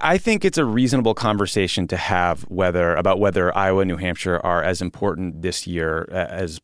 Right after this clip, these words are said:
before. Um, certainly the races become more nationalized, right? The D N C rules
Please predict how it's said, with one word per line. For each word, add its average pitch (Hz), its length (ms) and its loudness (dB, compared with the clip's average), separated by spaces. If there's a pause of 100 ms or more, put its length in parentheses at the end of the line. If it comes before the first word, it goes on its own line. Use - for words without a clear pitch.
(100)
before. 65 640 -8 (120)
Um, 95 420 2
certainly 156 340 2
the 110 100 4
races 104 300 2
become 95 260 0
more 87 160 0
nationalized, 87 800 0
right? 95 180 2
The 95 120 0
D 104 200 0
N 101 120 2
C 98 240 -2
rules 90 480 0